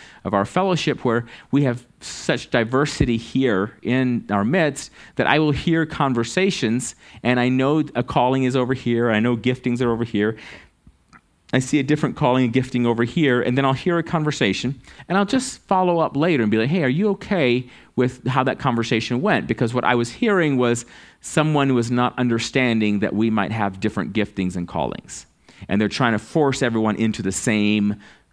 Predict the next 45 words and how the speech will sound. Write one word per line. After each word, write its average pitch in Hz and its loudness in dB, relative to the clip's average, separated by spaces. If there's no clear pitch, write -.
role 101 2
or 98 0
the 101 -2
same 95 0
gift 95 -2
and 85 -6
calling. 85 -2
We 123 0
have 170 -4
differences, - -6
and 101 -2
we 110 2
have 98 -4
different 127 -2
ways 117 0
of - -6
operating, 82 -2
and 95 -4
we 104 2
need 120 0
to 127 -8
be 117 0
able 110 0
to 104 -8
respect 143 -4
that 98 0
without 107 2
immediately 107 2
going 98 0
and 92 -4
assuming 101 0
that 85 -2
the 95 -2
other 104 0
person 90 -6
is 95 -2
the - -6
enemy 101 0
of 90 -4
God 90 -2
or 98 -4
a 82 -6
heretic 90 -2
or 82 -6
whatever. 78 -6